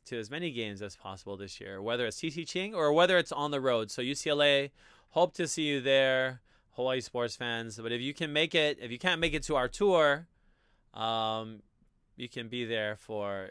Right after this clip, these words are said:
you know, some of our events. Like we said, our Dodgers home run seats. I'll squeeze you in. Let me know. Our Angel Suite. Let me know.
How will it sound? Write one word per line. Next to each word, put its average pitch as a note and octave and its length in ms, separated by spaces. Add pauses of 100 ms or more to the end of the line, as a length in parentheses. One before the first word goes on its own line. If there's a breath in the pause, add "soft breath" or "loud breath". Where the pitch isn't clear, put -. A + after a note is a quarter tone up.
you A#2+ 80
know, B2 100
some D3+ 200
of D#3 100
our D#3 140
events. C#3 340
Like G#2 100
we A2+ 120
said, C#3 160
our G#2 100
Dodgers B2+ 340
home C3 200
run A#2+ 160
seats. - 420
I'll C#3+ 140
squeeze F#3 340
you D#3 160
in. D#3 140
Let C3 140
me C3 120
know. C#3 300
Our A2+ 240
Angel C#3+ 340
Suite. C#3+ 460
Let B2 180
me C3 160
know. C3+ 400